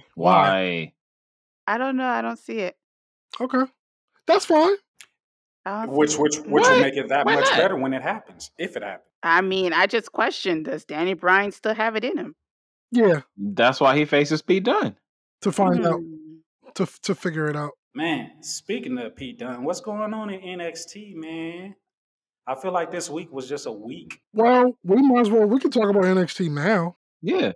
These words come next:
Speaker 2: I
Speaker 1: <laughs>
Speaker 2: mean, but Mac, I mean, N X T was pretty decent, bro. I mean,
Speaker 4: I
Speaker 2: we,
Speaker 4: mean, it was, it, it,
Speaker 2: it wasn't
Speaker 4: it was.
Speaker 2: like
Speaker 4: I just feel like it was just a week of wrestling and nothing really special happened or took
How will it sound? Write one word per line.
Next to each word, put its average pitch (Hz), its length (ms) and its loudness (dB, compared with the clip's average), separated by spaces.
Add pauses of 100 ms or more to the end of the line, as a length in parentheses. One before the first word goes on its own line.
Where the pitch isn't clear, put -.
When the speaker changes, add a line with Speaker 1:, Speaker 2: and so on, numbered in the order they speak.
Speaker 2:
I 175 120 4
Speaker 1:
<laughs> - 0 -
Speaker 2:
mean, 214 800 2
but 170 180 -2
Mac, 202 300 4
I 180 40 2
mean, 202 160 0
N 285 160 -2
X 370 160 -2
T 359 140 2
was 339 180 2
pretty 277 260 0
decent, 302 420 0
bro. 233 280 4
I 226 40 -2
mean, 240 260 -2
Speaker 4:
I 208 80 4
Speaker 2:
we, 220 60 2
Speaker 4:
mean, 220 120 2
it 233 80 2
was, 220 160 -2
it, 202 120 -4 (140)
it, 175 120 -14
Speaker 2:
it - 20 0
wasn't 214 300 4
Speaker 4:
it 165 40 4
was. 170 160 6
Speaker 2:
like 139 80 2
Speaker 4:
I 147 60 0
just 151 220 -6
feel 160 100 -2
like 135 140 0
it 127 80 -4
was 123 120 -6
just 123 160 -6
a 117 60 -4
week 120 240 -10
of 110 80 -10
wrestling 120 400 -6
and 110 140 -10
nothing 107 460 -10 (200)
really 107 220 -14
special 104 480 -12
happened 101 360 -16
or 95 100 -20
took - 180 -16